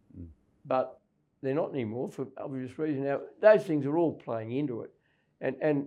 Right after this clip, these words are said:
Speaker 2: and of course, in the United States, what quantitative easing or,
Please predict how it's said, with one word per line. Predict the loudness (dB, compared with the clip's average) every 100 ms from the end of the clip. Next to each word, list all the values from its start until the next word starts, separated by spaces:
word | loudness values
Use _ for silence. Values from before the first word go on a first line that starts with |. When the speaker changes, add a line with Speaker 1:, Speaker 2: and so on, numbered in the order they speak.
| -2
Speaker 2:
and | -2 -2
of | -2
course, | -2 0
in | 2 4
the |
United | 6 6 6 4 -4
States, | 2 4 4 0 -14 -20 _ _ _ _ _ _
what | 4 4 4 -6 _ _ _ _ _ _ _ _ _ _ _ _ _ _ -2
quantitative | 2 2 2 2 2 2 2
easing | 2 2 0 -6 -12 -16 _ _ _ _ _ _ -18
or, | -14 -12 -12 -12